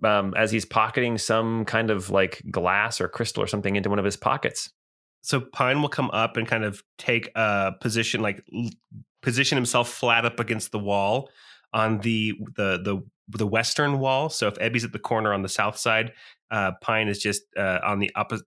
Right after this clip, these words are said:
Speaker 2: other side of the corner, like, plastered up against the wall, back, back to the wall, like,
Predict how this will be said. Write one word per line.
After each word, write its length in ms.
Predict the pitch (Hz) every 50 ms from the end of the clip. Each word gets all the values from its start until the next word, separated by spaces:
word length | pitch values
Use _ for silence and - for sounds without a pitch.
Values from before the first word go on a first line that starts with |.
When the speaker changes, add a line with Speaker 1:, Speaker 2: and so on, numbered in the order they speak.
| _ -
Speaker 2:
other 160 | 110 107 113
side 100 | 110 117
of 60 | 101 95
the 80 | 95
corner, 380 | - - 113 101 92 92 95 -
like, 180 | 98 98 - -
plastered 340 | - 101 98 - - 104 92
up 60 | -
against 220 | 95 101 95 -
the 80 | - 101
wall, 300 | 95 92 90 87 95 92 -
back, 180 | 87 - - -
back 260 | 101 95 95 - _
to 60 | -
the 60 | 101 98
wall, 360 | 95 92 90 90 90 95 95
like, 200 | 90 90 90